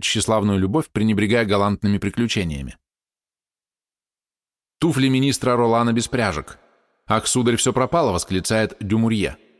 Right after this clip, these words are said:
На заседании, где присутствует король, председатель собрания кладет ногу на ногу. Данное положение вещей способно длиться долго и сформировать личностный портрет целого поколения.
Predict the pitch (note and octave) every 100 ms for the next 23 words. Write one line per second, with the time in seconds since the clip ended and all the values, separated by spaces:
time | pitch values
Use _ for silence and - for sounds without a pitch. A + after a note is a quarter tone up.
0 | _ _ _ _ _ - G2 G#2+ A#2 A2+
1 | A2 G#2+ F#2+ G2 G2 F#2+ G#2 - G2 F#2
2 | F#2 A2+ C3 G#2+ F#2+ G2+ G2+ G2 - G2
3 | A2+ A2+ G2+ G2 G2+ - F#2+ F#2 A2+ G2
4 | D#2+ B1 - _ _ _ _ _ _ _
5 | _ _ _ _ _ _ _ _ _ _
6 | _ _ F2+ F#2+ G#2 G2 G2 F#2+ F#2+ G2
7 | F2+ F2 - G#2 - F2+ F#2+ F2+ E2 F2
8 | - D2 E2 A#2 D#3 _ _ G2+ - G2+
9 | G#2 G#2 A2+ - - A2 - G#2+ G#2+ F#2+
10 | G2 E2+ A#2 - - A2 G2 G2+ G#2 A#2+
11 | B2 F2 C2